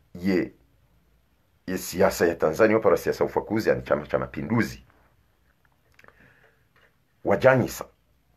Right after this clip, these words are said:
Nyina mfanye Chadema, nyina mfanye kafu, na mke iho. Na risodo henda, sha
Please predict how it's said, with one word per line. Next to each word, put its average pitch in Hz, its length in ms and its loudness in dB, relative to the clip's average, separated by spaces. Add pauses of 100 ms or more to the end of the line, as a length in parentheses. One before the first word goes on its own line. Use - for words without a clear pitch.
(1040)
Nyina 90 200 -2
mfanye 87 260 0
Chadema, 95 500 2
nyina 82 200 -2
mfanye 90 280 0
kafu, 92 380 2
na 76 80 -2
mke 80 200 -4
iho. - 340 -10
Na - 60 -4
risodo 107 280 0
henda, 147 320 2
sha 120 360 6